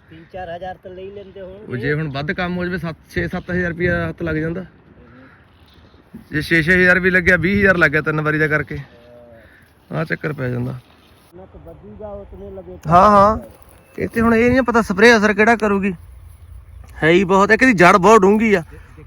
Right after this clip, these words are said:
Speaker 2: ਪੱਟ ਨਹੀਂ ਹੁੰਦਾ। ਆ ਦੱਸਿਓ ਬਾਈ ਜੇ ਕਿਸੇ ਨੂੰ, ਮੇਰੇ ਵੀਰ ਨੂੰ ਪਤਾ ਵੀ ਇਹਦੇ ਤੇ ਕਿਹੜੀ ਸਪਰੇਅ ਕਰੀਏ। ਆ ਬੇਲ ਜੀ ਆ ਇਹ, ਲਪੇਟਾ ਮਾਰ ਲੈਂਦੀ ਸਾਰੀ ਕਣਕ ਨੂੰ। ਆ ਚੀਜ਼ ਆ,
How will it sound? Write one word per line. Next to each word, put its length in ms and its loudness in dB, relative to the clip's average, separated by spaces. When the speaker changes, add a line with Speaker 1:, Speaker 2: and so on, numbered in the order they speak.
Speaker 2:
ਪੱਟ 260 2
ਨਹੀਂ 160 6
ਹੁੰਦਾ। 320 6
ਆ 140 4
ਦੱਸਿਓ 380 4
ਬਾਈ 160 6
ਜੇ 160 4
ਕਿਸੇ 180 0
ਨੂੰ, 100 0
ਮੇਰੇ 140 0
ਵੀਰ 180 -2
ਨੂੰ 200 0
ਪਤਾ 220 6
ਵੀ 100 4
ਇਹਦੇ 120 8
ਤੇ 120 0
ਕਿਹੜੀ 260 4
ਸਪਰੇਅ 320 2
ਕਰੀਏ। 280 2
ਆ 80 6
ਬੇਲ 360 4
ਜੀ 160 2
ਆ 100 4
ਇਹ, 120 2
ਲਪੇਟਾ 380 2
ਮਾਰ 240 6
ਲੈਂਦੀ 180 0
ਸਾਰੀ 200 0
ਕਣਕ 260 -2
ਨੂੰ। 160 -4
ਆ 140 2
ਚੀਜ਼ 260 -6
ਆ, 80 -10